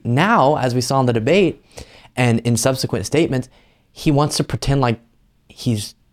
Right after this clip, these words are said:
done, he's through any mental health problems. And he said, "I've finished treatment."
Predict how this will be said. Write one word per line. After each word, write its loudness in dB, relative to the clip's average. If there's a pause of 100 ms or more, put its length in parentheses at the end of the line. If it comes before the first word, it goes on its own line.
(580)
done, 0
he's -6
through 2
any 0
mental -6
health -4
problems. -8
And -2
he 0
said, -4 (360)
"I've -2
finished -2
treatment." -6